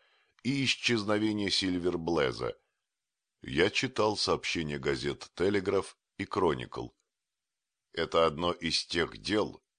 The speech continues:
в котором надо приложить все искусство скорее на выяснение подробностей,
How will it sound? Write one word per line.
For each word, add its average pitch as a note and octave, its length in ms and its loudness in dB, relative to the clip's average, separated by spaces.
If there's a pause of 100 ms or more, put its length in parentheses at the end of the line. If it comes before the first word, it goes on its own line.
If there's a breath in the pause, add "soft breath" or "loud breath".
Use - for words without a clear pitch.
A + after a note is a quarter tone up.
(120)
в - 140 -18
котором G2+ 440 0
надо G2+ 220 2
приложить F#2+ 560 0
все F#2+ 260 -2
искусство F#2 600 -4
скорее G2 520 0
на F2+ 140 -2
выяснение F2 720 -2
подробностей, D#2 1080 -4